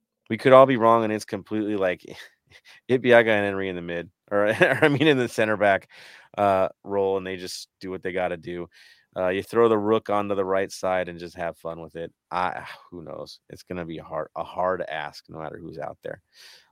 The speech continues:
Um, Marvin, yeah, if we play more starters for the Columbus, and we're sacrificing form of the players for the Galaxy game. Look at this as well for them.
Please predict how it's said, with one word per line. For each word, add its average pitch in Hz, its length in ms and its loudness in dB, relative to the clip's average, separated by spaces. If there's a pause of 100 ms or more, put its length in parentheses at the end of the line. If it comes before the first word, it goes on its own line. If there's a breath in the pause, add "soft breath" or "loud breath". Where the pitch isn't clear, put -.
Um, 92 680 4 (1900)
Marvin, 110 640 0
yeah, 110 220 -2
if 95 80 -8
we 98 60 -10
play 107 160 -4
more 107 120 0
starters 101 540 -2 (140)
for - 180 -12
the 90 100 -8
Columbus, 107 540 -4
and 95 60 -8
we're 92 60 -8
sacrificing 92 640 -4
form 92 320 -8
of 90 60 -8
the 85 60 -8
players 85 340 -6
for 80 100 -14
the 82 80 -12
Galaxy 85 400 -4
game. 78 220 -10 (440 loud breath)
Look 131 260 4
at 175 160 -2
this 147 260 4
as 110 140 -4
well 107 240 6
for 98 200 -4
them. 87 500 0